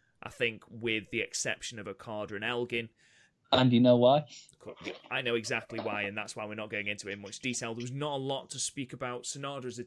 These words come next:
Speaker 1: very technically accomplished wrestler. There's not a lot else to say. There was no, you know, there's no huge spots that made me think, "Fucking hell, this is an absolutely outstanding match." There was no moment where I thought, "Jesus, I need to, you know,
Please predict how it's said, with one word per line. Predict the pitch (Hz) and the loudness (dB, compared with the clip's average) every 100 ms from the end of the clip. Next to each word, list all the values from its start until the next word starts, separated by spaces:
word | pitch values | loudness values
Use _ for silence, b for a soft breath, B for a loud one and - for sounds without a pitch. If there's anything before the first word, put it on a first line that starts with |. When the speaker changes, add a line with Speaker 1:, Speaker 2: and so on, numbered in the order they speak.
| - | -12
Speaker 1:
very | 131 151 135 131 | -6 -2 -2 -4
technically | 120 123 110 113 | -6 -8 -8 -10
accomplished | 107 120 104 101 | -8 -10 -12 -12
wrestler. | 110 117 110 113 107 b b _ | -6 -4 -4 -8 -8 b b _
There's | 113 120 | -14 -10
not | 131 143 | -6 -6
a | 117 | -4
lot | 117 120 120 | -2 -2 -2
else | 110 107 - | -4 -4 -8
to | - | -10
say. | - 131 120 117 117 | -6 -2 0 0 -2
There | 107 | -6
was | 113 107 | -10 -8
no, | 113 107 104 _ _ _ _ - | -6 -6 -10 _ _ _ _ -14
you | 135 | -10
know, | 113 | -8
there's | 107 | -8
no | 113 | -10
huge | 113 - 131 120 | -12 -10 -8 -8
spots | - 117 - | -6 -6 -6
that | 117 | -8
made | 104 | -10
me | 98 | -10
think, | 101 - | -16 -14
"Fucking | - 101 101 | -12 -12 -14
hell, | 101 | -16
this | 98 104 | -12 -12
is | 101 | -12
an | 107 | -8
absolutely | 107 - - 104 | -8 -8 -8 -6
outstanding | 104 - - 101 98 95 | -6 -6 -6 -6 -8 -10
match." | 104 107 - | -8 -8 -10
There | |
was | 113 | -10
no | 110 | -10
moment | 113 110 104 | -8 -8 -8
where | 101 | -8
I | 101 | -8
thought, | 98 101 | -8 -10
"Jesus, | - 110 107 104 - | -8 -8 -6 -8 -8
I | |
need | 107 110 107 | -8 -8 -8
to, | - 104 98 92 - | -8 -8 -10 -14 -14
you | 120 | -8
know, | 98 | -8